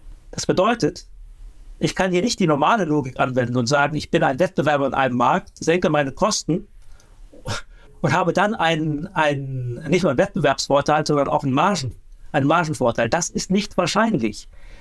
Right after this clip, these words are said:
bei Shared-Plattformen. Wahrscheinlich ist dort, dass dort die Kosten weitergegeben werden. Und dann, das gepaart mit der Einsicht, dass die Investitionen, um diesen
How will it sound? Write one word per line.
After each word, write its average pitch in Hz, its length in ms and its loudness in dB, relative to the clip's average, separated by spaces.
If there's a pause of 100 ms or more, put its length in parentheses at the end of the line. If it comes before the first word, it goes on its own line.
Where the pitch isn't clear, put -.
(200)
bei 131 260 2
Shared-Plattformen. 120 1000 -2
Wahrscheinlich 160 480 0
ist 185 200 0
dort, 170 320 0
dass 160 120 0
dort 156 180 0
die 262 80 0
Kosten - 360 -2
weitergegeben 156 640 -2
werden. - 280 -6 (640)
Und 143 180 0
dann, 233 320 2 (480)
das - 240 0
gepaart 180 420 0
mit 151 140 0
der 139 140 4
Einsicht, 165 560 0 (240)
dass 143 680 -2 (120)
die 175 100 0
Investitionen, 156 920 2
um 190 260 2
diesen 135 460 0